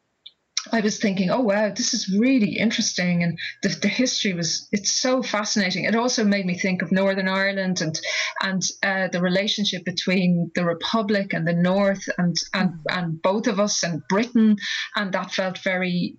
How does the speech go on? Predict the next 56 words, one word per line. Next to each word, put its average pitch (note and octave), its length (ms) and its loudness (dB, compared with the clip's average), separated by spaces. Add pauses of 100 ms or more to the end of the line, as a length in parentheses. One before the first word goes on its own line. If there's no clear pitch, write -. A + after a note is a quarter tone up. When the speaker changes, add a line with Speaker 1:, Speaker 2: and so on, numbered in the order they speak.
Speaker 1:
you G3 160 4
know, F#3 180 2
again, G3 380 0
growing F3+ 260 0
up F#3 100 -2
in F3+ 80 2
the D#3+ 60 0
seventies, F#3+ 480 0
I - 140 0
mean, E3+ 160 0
like, E3+ 160 0
that F3 80 0
was F3 140 0
huge. G3+ 680 2
The F#3 100 -2
war F3+ 260 4
in F3 100 0
the F3 80 2
North F3+ 360 2
was E3 220 0
really, F3 500 0
like, D#3+ 240 0
nobody E3+ 300 0
called F3 320 0
it - 80 -8
the D#3+ 100 -2
war. E3+ 240 2
It - 80 -4
was F3+ 140 -2
always E3+ 240 0
the - 80 -4
Troubles. F3+ 520 0
But, E3+ 180 -2 (640)
uh, - 40 0 (280)
you A#3 180 4
know, G#3 140 0
that G3+ 160 0
was G#3+ 140 0
a F3 120 -2
war. G3 480 4
That F3 180 -2
was, G#3 180 0
and G3 180 2
that F#3+ 160 -2
really, E3+ 500 0 (140)
I G3+ 140 0
grew F#3+ 200 2
up F#3 140 -2
in F3+ 100 2
a, E3+ 60 -4
co-, - 160 -4 (120)
you G3+ 180 4
know, E3 360 0
on F3+ 120 2
a F3 60 -2
country, F3 480 0